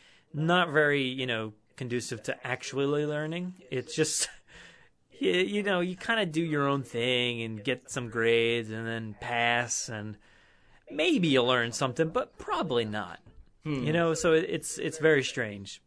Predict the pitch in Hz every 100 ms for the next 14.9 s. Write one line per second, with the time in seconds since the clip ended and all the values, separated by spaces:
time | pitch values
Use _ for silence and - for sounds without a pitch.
0 | 127 127 117 - - _ _ _ _ _
1 | - 131 165 170 190 185 139 143 135 131
2 | 120 170 170 160 139 127 147 110 101 113
3 | 107 107 113 - - - - - - -
4 | - _ _ _ - - _ _ - -
5 | - 135 117 127 - - 117 139 123 -
6 | 143 143 131 127 160 139 131 117 147 135
7 | 143 - _ _ - _ _ _ _ _
8 | _ _ _ _ 147 139 165 190 185 269
9 | 175 - - 196 220 208 208 208 220 185
10 | 180 185 214 226 156 131 127 120 117 117
11 | 117 - 117 113 - _ _ _ _ -
12 | - 127 120 117 - 131 120 - 113 113
13 | 113 - 123 120 - 139 120 107 - 190
14 | 233 160 147 143 135 117 117 110